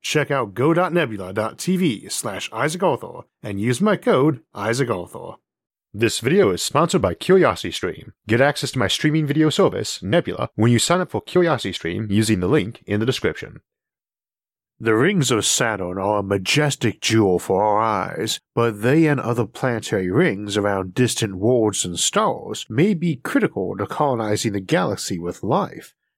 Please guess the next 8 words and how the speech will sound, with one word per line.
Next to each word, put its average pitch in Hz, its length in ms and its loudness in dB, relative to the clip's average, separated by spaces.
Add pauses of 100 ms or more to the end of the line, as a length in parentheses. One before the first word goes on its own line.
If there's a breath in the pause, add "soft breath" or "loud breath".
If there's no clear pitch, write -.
(140)
and 110 200 -2
indeed 101 600 0 (120)
may 107 240 2
be 104 120 4
where 95 240 4
some 190 400 0
life 90 400 -6
originated. 95 840 -2